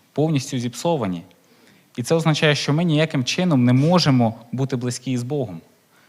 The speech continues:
Гріх нас розділив. І тим самим, що Він нас розділив, Він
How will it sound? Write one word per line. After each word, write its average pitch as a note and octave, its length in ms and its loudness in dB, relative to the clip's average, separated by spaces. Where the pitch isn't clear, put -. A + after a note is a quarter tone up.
Гріх D3 320 -4
нас B2+ 400 -6
розділив. B2 560 -2
І C3 60 -8
тим C#3+ 160 0
самим, E3+ 280 -2
що - 140 -6
Він D#3+ 80 0
нас D3 160 2
розділив, D#3 400 -2
Він C3+ 380 -4